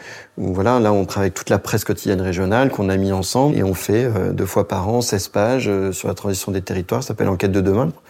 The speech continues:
prochain sera deux novembre. Et c'est rentré, en fait, dans les mœurs.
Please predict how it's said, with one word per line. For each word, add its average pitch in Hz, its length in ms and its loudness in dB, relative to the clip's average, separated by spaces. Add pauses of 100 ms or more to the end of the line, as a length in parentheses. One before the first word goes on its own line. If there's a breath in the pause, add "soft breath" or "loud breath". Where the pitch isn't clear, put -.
(340 loud breath)
prochain 104 360 -6
sera 92 640 -4
deux 104 160 0
novembre. 104 440 0 (1300 loud breath)
Et 101 80 -2
c'est - 160 0
rentré, 117 440 2
en 117 100 2
fait, 101 160 0
dans 92 140 -2
les 95 120 0
mœurs. 92 320 -6